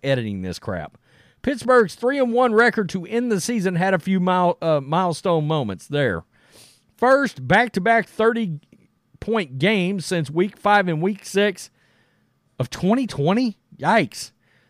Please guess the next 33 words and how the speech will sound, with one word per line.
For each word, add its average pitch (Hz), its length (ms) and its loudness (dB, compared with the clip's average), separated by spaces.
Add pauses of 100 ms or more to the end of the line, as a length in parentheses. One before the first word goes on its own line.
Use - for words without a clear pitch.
The 139 80 -2
most 240 300 4
offensive 208 480 0
yards 208 280 2
in 180 100 -2
a 170 40 -4
game 202 300 -2
since 165 280 -4
twenty 285 360 0
eighteen. 233 640 2 (680)
First 254 380 0
Steelers 247 340 2
quarterback 202 540 2
to 170 80 -2
pass 220 320 2
for 175 140 -4
two 233 200 -6
fifty 220 360 2
and 175 100 -2
two 226 140 -6
touchdowns 175 600 -2
since 175 200 -6
Ben 185 220 -4
Roethlisberger 123 880 0 (440)
in 151 160 -6
twenty 214 300 -2
twenty-one. 190 640 -2
Wow. 98 420 0 (580)
Longest 247 480 2
completion 214 640 2
by 185 240 4
the 208 320 -2
air 220 540 4